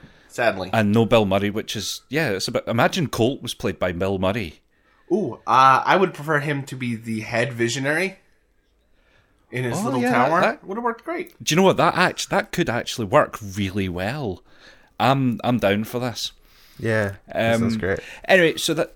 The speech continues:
Speaker 2: that's about it. It's set in the sixties, so it's got a very sixties aesthetic to it. There's lots of cool masks and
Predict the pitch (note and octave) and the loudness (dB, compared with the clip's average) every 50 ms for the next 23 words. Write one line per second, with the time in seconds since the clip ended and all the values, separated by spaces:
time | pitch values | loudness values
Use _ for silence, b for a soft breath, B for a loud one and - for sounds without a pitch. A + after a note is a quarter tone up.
0 | _ - D3 G3 F#3 E3+ - F3+ F#3+ D#3 A#2 F3 G3 - C#3+ D3+ - - - E3+ | _ 2 4 4 4 4 4 4 4 6 6 6 4 4 2 0 2 4 6 6
1 | F3 C3 C3+ F3 E3+ C3 - - F3 - - - - D#3+ D#3+ D#3 - - G#2+ - | 6 4 2 0 0 2 4 4 2 2 2 -2 -2 -2 0 0 0 -2 -2 -2
2 | - - - B2 A#2+ C3 C3 C3+ C3+ B2+ - - - - - - - C3+ C3 B2+ | -4 -4 -4 -2 -2 0 0 0 0 -2 -2 -2 -4 -4 -6 -10 -6 -4 -2 -2
3 | B2 B2 B2 A#2 A2+ - B2+ A#2+ - - - - B2+ B2 A#2+ - - C3 - - | -2 -4 -4 -6 -6 -6 -6 -4 -6 -4 0 0 2 0 0 -2 -4 -6 -6 -8
4 | - - - C#3 B2+ B2+ B2+ B2 B2 B2 B2 A#2 D#2+ G#2 A2 G2+ G#2+ A#2 A2+ G2 | -8 -4 -2 0 2 4 6 8 8 8 6 6 4 0 -4 -4 0 0 0 0
5 | - - - - A#2 G#2+ G2+ - - _ _ _ _ _ _ _ _ - - - | -2 -4 -4 -4 -4 -4 -4 -8 -12 _ _ _ _ _ _ _ _ -8 -2 2
6 | B2+ B2 A#2+ B2 B2 B2 A#2+ A#2 A#2 A2+ G#2 G2+ G2+ G2+ G2 G#2 A2 A2 A#2+ A#2 | 2 4 4 4 4 4 2 2 0 0 -2 -4 -8 -8 -6 -2 0 4 6 6
7 | A2+ A#2+ B2 B2+ - - - - - - - - - - C3 A#2 A2 G#2+ G#2 | 6 6 6 4 4 4 4 4 4 2 2 2 2 2 2 2 2 0 0